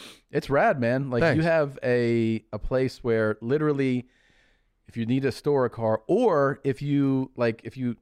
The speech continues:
Speaker 1: ran out of room at home, but also if you want a car in L A,
Speaker 2: That's
Speaker 1: that,
Speaker 2: what
Speaker 1: like,
Speaker 2: we're
Speaker 1: you
Speaker 2: doing a
Speaker 1: come
Speaker 2: lot of that.
Speaker 1: a lot
Speaker 2: A
Speaker 1: of
Speaker 2: bunch of folks who leave their L A car with us and they don't live here full time.
Speaker 1: I might be doing
Speaker 2: You
Speaker 1: that
Speaker 2: could
Speaker 1: with
Speaker 2: do
Speaker 1: you.
Speaker 2: it. 'Cause, well, yeah, you should. You
Speaker 1: Yeah.
Speaker 2: want an L A car. You don't wanna re-, rent a car when you come here.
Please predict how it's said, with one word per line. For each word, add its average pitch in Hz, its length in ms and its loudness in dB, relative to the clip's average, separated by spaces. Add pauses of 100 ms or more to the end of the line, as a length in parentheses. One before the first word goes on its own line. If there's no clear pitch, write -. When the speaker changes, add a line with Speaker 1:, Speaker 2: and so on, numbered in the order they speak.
(100)
Speaker 1:
ran 123 180 0
out 123 100 2
of 107 60 -2
room 120 180 2
at 98 140 -6
home, 120 240 -2
but 110 140 -2
also 147 240 -2
if 117 80 -6
you 123 80 -2
want 127 120 0
a 117 40 -2
car 120 240 -2
in 117 180 -4
L 98 220 -4
A, 113 400 -4
Speaker 2:
That's 113 200 0
Speaker 1:
that, 117 80 -4
Speaker 2:
what 135 80 -4
Speaker 1:
like, - 60 -4
Speaker 2:
we're 135 80 4
Speaker 1:
you 151 60 2
Speaker 2:
doing 180 160 4
a - 20 4
Speaker 1:
come 117 80 2
Speaker 2:
lot 107 240 4
of 95 60 0
that. 85 280 -6
Speaker 1:
a 101 80 -10
lot 113 140 2
Speaker 2:
A - 40 -
Speaker 1:
of 117 40 2
Speaker 2:
bunch 131 260 2
of 131 100 2
folks 113 360 0
who 110 100 -4
leave 104 280 0
their 104 140 0
L 101 220 0
A 95 120 -2
car 90 300 -4
with 85 200 -8
us 87 400 -8 (320)
and 92 340 -6
they 98 120 -4
don't 85 200 -6 (160)
live 98 220 -6
here 85 260 -8
full - 240 -14
time. 58 360 -14 (100)
Speaker 1:
I 110 60 -10
might 139 180 -4
be 107 80 -6
doing 92 200 -8
Speaker 2:
You 135 100 2
Speaker 1:
that 190 60 0
Speaker 2:
could 156 100 0
Speaker 1:
with 110 40 -8
Speaker 2:
do 107 80 -2
Speaker 1:
you. 92 40 -2
Speaker 2:
it. - 180 -10 (320)
'Cause, 110 160 -4
well, 120 220 2
yeah, 139 240 -6 (140)
you 113 100 -4
should. 156 340 -4 (340)
You 110 100 -4
Speaker 1:
Yeah. 143 40 0
Speaker 2:
want 185 140 2
an 107 80 0
L 95 120 0
A 95 80 -2
car. 104 220 -2
You 117 80 0
don't 180 80 -2
wanna 92 220 -4
re-, 92 180 -8
rent 92 380 -6
a 87 40 -10
car 92 280 2
when 123 120 2
you 135 80 0
come 151 220 0
here. 170 240 -2